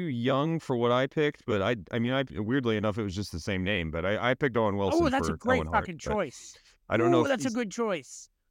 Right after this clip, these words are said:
Speaker 2: Ooh, I like yours better. I want you to note that. I like yours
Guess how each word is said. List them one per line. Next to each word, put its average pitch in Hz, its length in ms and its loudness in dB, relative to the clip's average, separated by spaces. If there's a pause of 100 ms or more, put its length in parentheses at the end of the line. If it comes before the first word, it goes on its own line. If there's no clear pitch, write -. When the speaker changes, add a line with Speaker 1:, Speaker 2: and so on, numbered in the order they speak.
(180)
Speaker 2:
Ooh, 311 580 -2 (560)
I 233 140 2
like 277 260 2
yours 269 220 2
better. 190 400 0 (340)
I 185 40 -10
want 202 180 -6
you 214 80 -6
to 214 60 -6
note 214 260 -2
that. 123 200 -14 (760)
I 180 60 -8
like 190 260 -2
yours 247 180 -4